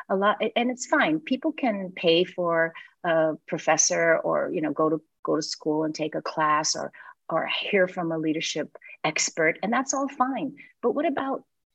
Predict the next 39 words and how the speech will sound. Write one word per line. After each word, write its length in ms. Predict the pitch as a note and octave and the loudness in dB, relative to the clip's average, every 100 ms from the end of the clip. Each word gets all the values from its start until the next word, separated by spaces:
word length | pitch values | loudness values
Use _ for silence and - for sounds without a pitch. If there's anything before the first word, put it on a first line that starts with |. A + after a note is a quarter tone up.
| _ - | _ -4
what 120 | D#4+ | -2
about 240 | D#4 A#3 G#3 | 2 2 2
our 140 | F#3+ | 0
own 360 | F#3+ G#3 A#3 A#3+ | 0 0 0 -2
knowledge? 480 | F#3+ F3 D#3+ D#3 - | -2 -2 0 -4 -2
What 140 | A3 B3+ | 0 0
about 200 | C#4 C#4 | 0 -2
the 60 | |
knowledge 500 | G3+ F3+ F3+ G#3+ G3+ | -4 -2 0 0 0
and 200 | F#3 F3+ - | -4 -8 -6
understanding 520 | F#3+ G3 - F#3+ F#3 | -4 -4 -6 -6 -6
of 120 | F3 | -10
people 320 | - G3 F#3 E3 | -6 -6 -4 -8
around 420 | D#3+ D#3+ F#3+ F#3+ | -6 -6 -6 -6
us? 300 | - - - - - - _ | -6 -6 -10 -16 -20 -20 _
I 60 | G#3 | -6
think 220 | - B3+ | -4 -4
it's 180 | B3 - | -2 -2
so 220 | B3 B3 | -2 -2
important 460 | B3+ - A#3+ G#3 G3+ | -4 -2 -2 -2 -4
to 100 | E3 | -4
value 420 | E3 E3+ A3 B3 | -2 0 -2 -2
that, 260 | B3+ C#4 C#4 _ - - _ - | -4 -4 -6 _ -20 -20 _ -2
to 360 | F#3+ F3 E3+ - _ - | 0 0 -4 -10 _ -14
articulate 680 | - - A3+ - C4 B3 - | -4 0 0 0 0 -2 0
that, 280 | C4 C4 C4+ _ - - - - | 0 2 -4 _ -20 -20 -8 -2
and, 400 | G3+ G3 F#3+ G3 - - | -2 -2 -8 -12 -14 -4
and 220 | G3+ F#3+ | -4 -4
to 520 | - G#3 G3+ G#3 G3+ G3+ _ _ _ _ - | -2 0 0 0 -2 -8 _ _ _ _ -6
share 440 | - A#3+ C#4 E4+ | 0 0 2 0
that 260 | F3+ E3 - | 0 -2 -2
with 180 | G3 A3+ | -2 -2
each 180 | G#3+ - | -4 -2
other 260 | D4 B3+ G3 | 0 0 -2
so 180 | - | -2
that 120 | G3+ G#3 | -2 0
we 100 | G#3 | 0
can 160 | G3 | 0
all, 540 | F3+ F3+ F#3 G3 G3+ | -4 -4 -2 -4 -6